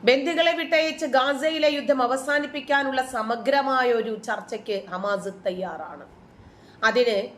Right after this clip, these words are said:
ഇസ്രായേൽ ജയിലിലുള്ള മുഴുവൻ പലസ്തീനികളെയും വിട്ടയക്കണമെന്നും ഹമാസ് നേതാവ് ആവശ്യപ്പെട്ടു. കാരണം ഇപ്പോൾ ഹമാസിന്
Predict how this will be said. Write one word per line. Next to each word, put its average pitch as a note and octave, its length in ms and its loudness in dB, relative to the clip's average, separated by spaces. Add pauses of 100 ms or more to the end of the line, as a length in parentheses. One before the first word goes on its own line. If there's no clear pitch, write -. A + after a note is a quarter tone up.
(120)
ഇസ്രായേൽ D4+ 540 2
ജയിലിലുള്ള D4+ 720 0
മുഴുവൻ C#4 520 -2
പലസ്തീനികളെയും C4 800 -2
വിട്ടയക്കണമെന്നും A3+ 800 -4 (180)
ഹമാസ് G3+ 360 -6
നേതാവ് F#3+ 240 -4
ആവശ്യപ്പെട്ടു. F#3 480 -8
കാരണം F#3+ 300 -6
ഇപ്പോൾ G3+ 240 -8
ഹമാസിന് G3+ 600 -2